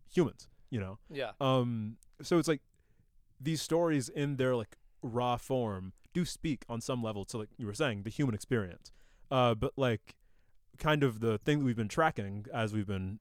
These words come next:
Speaker 1: discussing these movies is the way that, like, the sword and sorcery genre kind of shifts from this myth, from being based in the human to being based on, like, other
Speaker 2: Yeah.
Speaker 1: sword and sorcery films.
Speaker 2: Yeah, because the
Speaker 1: Uh,
Speaker 2: tropes, right, they compound on each other.
Speaker 1: Yeah.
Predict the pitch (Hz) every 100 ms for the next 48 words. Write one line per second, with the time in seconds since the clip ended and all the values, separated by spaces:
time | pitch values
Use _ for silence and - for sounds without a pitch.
0 | _ 123 - 120 - 110 101 123 127 104
1 | 95 - _ - 139 127 110 123 123 127
2 | 113 - 113 98 - _ _ _ _ _
3 | _ _ _ 127 113 160 143 131 139 135
4 | 113 165 139 117 113 - - 123 - -
5 | - 131 113 107 104 - 107 98 - 123
6 | 113 107 101 113 107 - 135 110 98 92
7 | - - - 113 160 156 113 98 95 _
8 | - 143 131 110 110 - 107 104 95 -
9 | - 117 101 90 85 - 131 117 120 107
10 | 92 120 101 110 92 - 98 82 - -
11 | 247 233 - 117 107 98 196 254 175 -
12 | 165 165 160 151 165 233 254 151 120 -
13 | 120 120 127